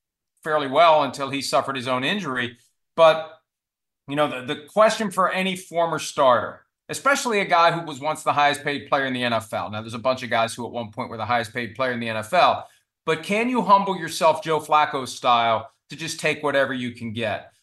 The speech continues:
Most guys that were franchise quarterbacks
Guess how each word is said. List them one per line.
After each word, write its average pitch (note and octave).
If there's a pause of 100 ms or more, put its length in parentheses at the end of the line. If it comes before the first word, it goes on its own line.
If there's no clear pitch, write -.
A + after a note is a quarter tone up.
(200)
Most G3
guys F3+
that D3+
were C#3+
franchise D#3+
quarterbacks A#2